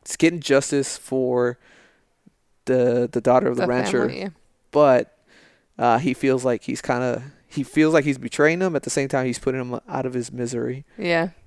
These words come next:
Speaker 1: It's, it's weird.
Speaker 2: It's a hard, yeah, that's,
Speaker 1: Yeah.
Speaker 2: that sounds like a good book, though.
Speaker 1: Yeah, it was really good, and it, it's a short read. Uh, The Adventures of Huck-, Huckleberry Finn. I never read this, but, uh, I know, like, the N-word gets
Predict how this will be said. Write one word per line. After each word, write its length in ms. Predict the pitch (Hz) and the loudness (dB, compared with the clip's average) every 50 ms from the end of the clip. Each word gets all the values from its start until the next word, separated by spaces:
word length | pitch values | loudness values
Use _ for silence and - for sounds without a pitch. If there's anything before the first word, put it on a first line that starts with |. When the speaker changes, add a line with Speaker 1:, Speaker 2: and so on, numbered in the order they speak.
| _ _ | _ _
Speaker 1:
It's, 260 | - - 131 131 - - | -8 -6 -6 -6 -6 -6
it's 160 | - - - - | -8 -8 -6 -4
weird. 260 | 131 127 120 117 - | -2 0 0 0 0
Speaker 2:
It's 120 | 208 - 185 | -2 0 0
a 60 | 165 | 0
hard, 280 | 180 131 139 151 165 165 - | 2 2 0 0 -2 -4 -6
yeah, 280 | - - 196 180 185 196 | -4 0 2 2 2 2
that's, 300 | 123 123 117 110 - - | 2 2 0 -2 -4 -8
Speaker 1:
Yeah. 60 | - - - - _ _ _ - | -20 -20 -20 -20 _ _ _ 0
Speaker 2:
that 140 | 190 233 - | 0 2 4
sounds 200 | - - 220 247 | 4 2 2 0
like 80 | 262 | -2
a 40 | 214 190 | -4 -2
good 200 | 170 143 156 - | -2 -2 0 0
book, 220 | 170 196 - - | -2 -2 0 -2
though. 140 | 160 175 185 - - - - - - - - - - - - - - _ | -4 -4 -4 -6 -14 -18 -20 -20 -20 -20 -20 -20 -20 -20 -20 -20 -10 _
Speaker 1:
Yeah, 120 | - 123 113 - | -2 2 4 4
it 40 | |
was 120 | 156 175 190 | 4 4 4
really 160 | 208 185 147 | 4 4 4
good, 200 | 139 143 147 135 | 4 2 2 2
and 100 | 131 135 | 2 0
it, 80 | 143 - | -2 -2
it's 160 | - - - - | -4 -2 -2 -2
a 60 | 156 | -2
short 260 | - - - 123 117 | -2 -2 -4 -4 -4
read. 300 | 113 120 127 131 123 123 120 - _ _ _ _ _ _ _ _ _ _ _ _ 247 247 _ _ _ _ _ _ _ _ _ _ - | -4 -4 -4 -4 -4 -6 -10 -16 _ _ _ _ _ _ _ _ _ _ _ _ -20 -20 _ _ _ _ _ _ _ _ _ _ 2
Uh, 240 | - 131 135 135 135 | 4 6 6 6 6
The 120 | 131 135 | 6 4
Adventures 380 | 127 123 127 139 135 - 147 127 | 4 4 2 -2 -2 -2 -2 -2
of 100 | 123 120 | -2 0
Huck-, 220 | 147 135 120 _ _ _ - | 0 0 0 _ _ _ -2
Huckleberry 420 | 147 139 127 131 127 135 131 123 | 0 0 0 0 0 0 0 0
Finn. 220 | - - 131 139 95 | 0 -2 -2 0 0
I 80 | 120 151 | 2 2
never 220 | 175 220 262 220 | 4 4 4 4
read 260 | 151 127 123 139 147 - | 4 6 6 4 6 4
this, 540 | 196 208 214 196 - - - - - _ _ _ _ _ _ _ _ _ _ _ - - _ _ _ - - - | 2 2 0 -2 -6 -14 -16 -18 -20 _ _ _ _ _ _ _ _ _ _ _ -20 -20 _ _ _ -12 -2 0
but, 400 | 135 131 131 131 131 127 - - _ _ _ _ _ _ _ _ _ - | 2 4 6 6 6 4 2 0 _ _ _ _ _ _ _ _ _ -6
uh, 640 | 127 127 131 131 131 127 123 123 123 123 123 120 120 143 143 _ _ _ _ _ _ - | -4 -2 0 0 0 0 0 0 0 -2 -2 -4 -6 -8 -14 _ _ _ _ _ _ -6
I 100 | - 127 | -6 -4
know, 320 | 127 127 135 135 135 135 131 | -4 -2 0 0 2 2 2
like, 260 | 131 127 127 120 - | 0 0 -2 -2 -2
the 120 | - - - | -4 -4 -2
N-word 440 | 110 127 131 139 135 135 139 135 127 | -2 -4 -2 -2 -2 -2 -2 0 -2
gets 360 | 123 123 - - - - | -2 -2 -2 -4 -10 -10